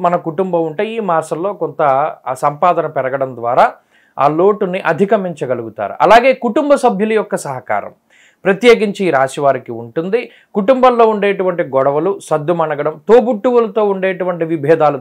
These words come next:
తగ్గుముఖం పట్టడం లాంటి అంశాలు కూడా వృషభ రాశి వారిలో ఈ మాసంలో మనం చూడవచ్చును. ఇక చదువుకునేటువంటి వృషభ రాశి వారికి ఈ మాసం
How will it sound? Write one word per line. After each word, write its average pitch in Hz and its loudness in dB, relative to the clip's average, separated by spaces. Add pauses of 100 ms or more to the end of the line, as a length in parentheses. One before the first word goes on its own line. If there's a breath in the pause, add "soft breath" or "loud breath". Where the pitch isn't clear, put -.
తగ్గుముఖం 185 -4
పట్టడం 151 -4
లాంటి 135 -4
అంశాలు 120 -6
కూడా 165 4 (540 soft breath)
వృషభ 160 2 (100)
రాశి 170 4
వారిలో 135 0
ఈ 135 -10
మాసంలో 127 -6
మనం 135 -8
చూడవచ్చును. 101 -8 (1000)
ఇక 113 -8 (120)
చదువుకునేటువంటి 220 0
వృషభ 175 -2
రాశి 160 4
వారికి 131 -2 (540 soft breath)
ఈ - 0 (160)
మాసం 208 2